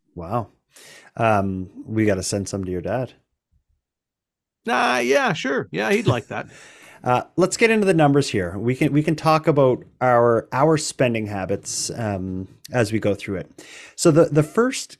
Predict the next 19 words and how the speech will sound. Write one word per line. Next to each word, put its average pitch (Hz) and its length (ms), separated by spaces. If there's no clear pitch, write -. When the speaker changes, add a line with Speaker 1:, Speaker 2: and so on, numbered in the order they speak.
Speaker 1:
kind 165 200
of 135 140
data 120 300
point 110 400
on 117 160
the 101 80
survey 107 360
that 98 140
I 95 60
wanted 95 220
to 104 40
highlight 101 400
was 120 160
simply 214 460
aiming 131 320
to 123 140
answer 117 260
the 107 80
question, 110 560